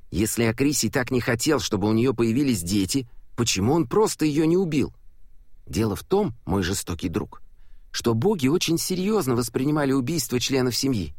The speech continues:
Что странно, учитывая, что именно боги, по сути, изобрели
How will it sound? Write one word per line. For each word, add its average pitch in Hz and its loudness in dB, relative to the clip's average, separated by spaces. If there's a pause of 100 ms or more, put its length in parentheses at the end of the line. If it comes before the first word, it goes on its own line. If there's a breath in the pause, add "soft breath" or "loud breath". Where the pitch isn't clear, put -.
(580)
Что - -8
странно, 80 -2
учитывая, 80 -6
что - -4
именно 90 2
боги, 87 0
по 92 -2
сути, 120 -2 (280 soft breath)
изобрели 135 0